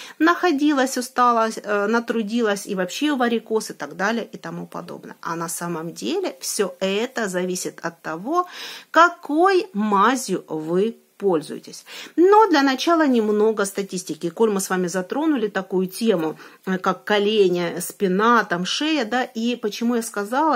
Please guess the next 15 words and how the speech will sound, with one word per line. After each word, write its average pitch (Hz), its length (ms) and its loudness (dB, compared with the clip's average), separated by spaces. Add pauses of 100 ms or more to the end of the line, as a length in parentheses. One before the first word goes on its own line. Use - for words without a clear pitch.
(120)
изначально, 202 600 -4
что 190 300 -4 (300)
рекомендую 226 640 2
это 185 160 -4
видео 175 340 -6
досмотреть 180 560 -6
до 175 100 -10
конца 185 380 -6
тем, 262 380 -6
кто - 200 -10
старше 185 480 -6
сорока 160 460 -12
лет. - 300 -14 (160)
Так 175 220 -4
вот, - 160 -12